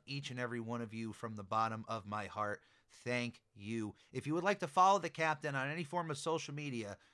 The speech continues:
you can do so on Twitter at I'm Ready Podcast, on Instagram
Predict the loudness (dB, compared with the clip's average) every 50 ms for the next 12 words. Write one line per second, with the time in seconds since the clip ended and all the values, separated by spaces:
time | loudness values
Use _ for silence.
0 | _ _ -6 -4 -2 -2 -2 -2 -4 -4 -2 -2 -2 0 0 0 0 0 0 0
1 | 0 -2 -6 -10 _ _ _ 2 4 4 4 4 0 -4 -2 0 2 2 2 2
2 | 0 -4 _ -2 2 2 4 4 2 0 _ _ _ _ _ _ 0 2 2 4
3 | 2 2 2 2 2 0 -2 -2 0 2 2 2 0 -2 -4 -4 -2 -2 -4 -4
4 | -8 -14 -18 _ _ _ _ _ _ 2 6 6 6 6 6 2 -2 -2 -2 -2
5 | -2 -4 -2 -2 -2 0 0 -2 -4 -6